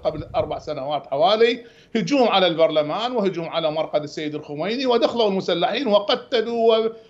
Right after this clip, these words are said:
ولا، يعني، و-، وعاثوا في البنايات ولم يردعهم أحد. في، آه، محاولات التفجير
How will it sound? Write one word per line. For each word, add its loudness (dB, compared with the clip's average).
ولا، 4
يعني، -2
و-، 0
وعاثوا 0
في -14
البنايات -4
ولم 0
يردعهم -2
أحد. -10
في، 0
آه، 4
محاولات 2
التفجير -4